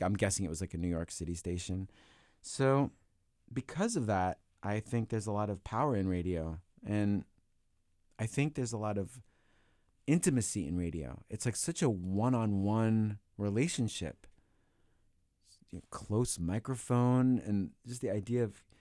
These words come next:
hearing someone's voice. It's, it's, um, and also someone else's choice of music.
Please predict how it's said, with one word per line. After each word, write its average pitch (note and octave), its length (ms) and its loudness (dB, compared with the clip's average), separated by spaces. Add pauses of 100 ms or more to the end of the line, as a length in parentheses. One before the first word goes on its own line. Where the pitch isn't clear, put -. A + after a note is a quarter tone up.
(560)
hearing B2+ 400 2
someone's G#2+ 320 4
voice. G#2 460 0
It's, - 300 -6
it's, - 280 -4
um, A2 420 2 (380)
and C#3 80 6
also F#3+ 180 4
someone D3 380 4
else's A2+ 320 0
choice F#2 580 -2 (800)
of G2 280 0
music. G#2 540 0